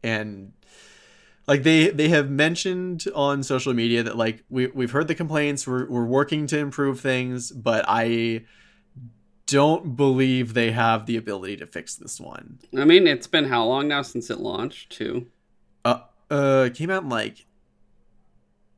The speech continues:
Speaker 1: I wanna say November? It came out after God of War.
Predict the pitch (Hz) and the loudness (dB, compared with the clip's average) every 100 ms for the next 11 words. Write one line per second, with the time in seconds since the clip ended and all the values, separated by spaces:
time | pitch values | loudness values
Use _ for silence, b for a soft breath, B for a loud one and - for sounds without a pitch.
0 | _ 123 147 - 170 113 113 - 233 269 | _ -14 -10 -6 -6 -6 -8 -12 -10 -10
1 | 339 _ _ _ 143 135 311 294 147 156 | -12 _ _ _ -2 2 2 2 4 4
2 | 156 165 151 143 127 123 120 _ _ _ | 4 2 2 2 0 -2 -8 _ _ _
3 | _ 120 117 110 - 113 - 139 | _ 0 0 0 -4 -10 -10 -16